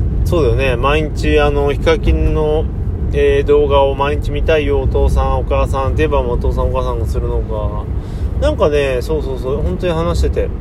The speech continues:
で、二百万ね、あのー、二百万人って、なんだろう、ヒカキンとかに比べたらちょっと少ないよねとか今思ったけど、でも、えーっと、多分自分が一番今、今全然最近見てないんだけど、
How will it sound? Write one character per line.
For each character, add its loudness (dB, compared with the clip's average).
で、 4
二 -2
百 0
万 2
ね、 0
あ -2
の -2
ー、 -8
二 -2
百 0
万 2
人 0
っ 0
て、 0
な 0
ん 0
だ 0
ろ -2
う、 -2
ヒ 0
カ 2
キ -2
ン 0
と 2
か 2
に -2
比 0
べ 2
た 2
ら 0
ち -6
ょ -6
っ -10
と -6
少 -8
な -2
い 0
よ -2
ね -4
と -4
か 0
今 -2
思 0
っ -2
た -2
け -2
ど、 0
で 2
も、 -2
え 2
ー -2
っ 0
と、 0
多 2
分 0
自 0
分 4
が 4
一 2
番 4
今、 0
今 0
全 2
然 2
最 2
近 -4
見 -4
て -2
な 0
い -2
ん -2
だ 0
け -2
ど、 0